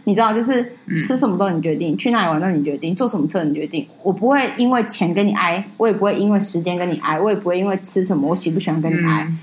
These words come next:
Speaker 1: 这种的，我觉得对我来说都是身外之物的东西，
Speaker 2: 嗯。
Speaker 1: 不是钱哦，那个身外之物是不会让我受伤的，
Speaker 2: 嗯哼。
Speaker 1: 我都可以。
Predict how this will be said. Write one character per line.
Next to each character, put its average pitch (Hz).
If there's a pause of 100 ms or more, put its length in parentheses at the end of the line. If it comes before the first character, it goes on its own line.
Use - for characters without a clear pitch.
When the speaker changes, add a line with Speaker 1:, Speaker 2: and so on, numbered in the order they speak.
(220)
Speaker 1:
这 415
种 208
的， 185
我 180
觉 208
得 214
对 262
我 202
来 160
说 208
都 214
是 214
身 262
外 247
之 196
物 202
的 170
东 160
西， 156 (160)
Speaker 2:
嗯。 - (200)
Speaker 1:
不 247
是 359
钱 170
哦， 160
那 285
个 269
身 240
外 233
之 202
物 202
是 202 (600)
不 190
会 220
让 220
我 175
受 170
伤 151
的， 139
Speaker 2:
嗯 165
哼。 165
Speaker 1:
我 180
都 226
可 165
以。 160